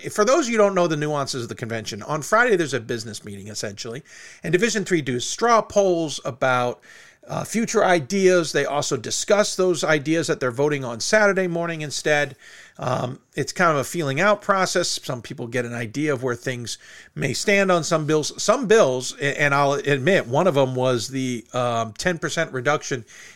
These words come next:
in schedules, can, the, the, it can be revealed that they are to die, that they are not getting,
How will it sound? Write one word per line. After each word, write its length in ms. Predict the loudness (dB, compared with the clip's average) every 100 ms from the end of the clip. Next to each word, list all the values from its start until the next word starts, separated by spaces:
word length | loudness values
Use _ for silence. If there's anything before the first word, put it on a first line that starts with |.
| -6
in 160 | -4
schedules, 760 | -4 2 4 4 0 -4 -8 -12 _ _ _ _ _ _ _ _
can, 480 | -4 0 0 0 -6 -12 _ _ _ _ _ _
the, 140 | 0
the, 280 | 2 2 2 0 -4
it 120 | 0
can 160 | 2
be 100 | 4
revealed 540 | 6 6 4 0 2 2
that 160 | 0
they 160 | 4 6
are 120 | 6
to 220 | 4 -2
die, 640 | 0 2 4 4 0 -6 -12 -18 _ _
that 220 | 0 0
they 200 | 0 4
are 180 | 4 4
not 340 | 4 4 2 0 -16 -18 -8 2
getting, 560 | 6 6 4 0 -8